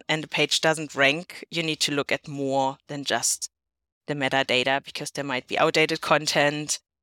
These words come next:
there might be images missing, or so many things could be wrong with that page as well. So in a way, how I always use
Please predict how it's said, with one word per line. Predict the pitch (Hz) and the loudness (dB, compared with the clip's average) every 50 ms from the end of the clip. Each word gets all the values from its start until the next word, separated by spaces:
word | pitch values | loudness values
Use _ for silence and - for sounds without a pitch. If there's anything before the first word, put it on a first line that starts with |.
| _ _ _ _ | _ _ _ _
there | - 143 147 | -6 -2 -2
might | 135 135 - | -2 0 -2
be | - | 0
images | - 165 175 175 165 - - 160 - - | 2 2 2 2 2 2 2 0 0 0
missing, | 170 156 156 151 - - 165 156 147 147 143 147 147 147 147 - | 2 2 2 2 2 2 4 4 4 4 2 0 -2 -4 -2 0
or | - 139 143 143 139 - _ _ _ _ _ _ _ _ _ | 0 2 0 0 -2 -4 _ _ _ _ _ _ _ _ _
so | - - - 214 196 | -2 2 6 6 6
many | 190 202 185 170 165 | 6 6 2 2 2
things | - 165 160 156 160 | 2 0 0 0 0
could | - 170 151 | -2 -4 -2
be | - 156 | 0 -2
wrong | 147 143 143 143 147 | 0 2 2 2 2
with | 135 131 - | 0 -2 -2
that | 131 143 - | -2 -2 -2
page | - - 143 131 - - | 0 0 0 0 0 0
as | 135 - - | -2 -2 -2
well. | 135 113 113 127 147 - _ _ _ | 0 0 0 -2 -4 -8 _ _ _
So | - - - 170 156 147 147 151 147 - _ _ _ _ _ _ _ _ _ _ _ _ | -4 0 2 4 4 4 4 2 -2 -8 _ _ _ _ _ _ _ _ _ _ _ _
in | - 190 | -4 4
a | |
way, | 170 170 165 | 4 6 6
how | 165 160 156 | 6 4 4
I | - - 185 180 | 6 6 6 6
always | 170 175 170 170 165 - - - | 4 4 2 2 2 0 -2 -2
use | 165 180 180 180 - - - - - | -4 -4 -2 0 0 0 0 0 -2